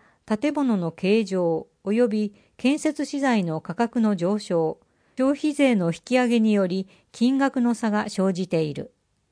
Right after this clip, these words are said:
議案第六十五号。令和三年度筑西市一般会計補正予算第三号。新型コロナウイルス感染症対応地方創生事業。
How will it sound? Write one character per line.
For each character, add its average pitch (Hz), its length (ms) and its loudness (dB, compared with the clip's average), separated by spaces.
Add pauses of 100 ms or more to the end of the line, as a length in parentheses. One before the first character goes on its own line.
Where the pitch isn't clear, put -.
(1200)
議 208 200 0
案 285 200 0
第 277 240 2
六 165 260 0
十 269 240 0
五 240 180 4
号。 151 360 -2 (640)
令 294 200 2
和 254 100 4
三 247 300 2
年 226 240 2
度 165 240 0 (100)
筑 - 200 -12
西 285 260 2
市 185 200 -4
一 180 300 -6
般 285 220 0
会 277 220 2
計 185 200 2
補 180 160 -2
正 269 260 0
予 262 140 -2
算 165 360 -4 (220)
第 226 280 2
三 262 340 0
号。 147 360 -4 (1200)
新 269 200 0
型 262 260 2
コ 247 120 4
ロ 277 100 4
ナ 285 180 4
ウ 294 100 2
イ 285 60 2
ル 269 100 2
ス - 140 -8
感 240 260 2
染 262 240 2
症 240 300 2
対 220 380 2
応 190 320 2
地 - 200 -6
方 269 300 2
創 233 240 0
生 269 300 0
事 226 160 -6
業。 160 340 0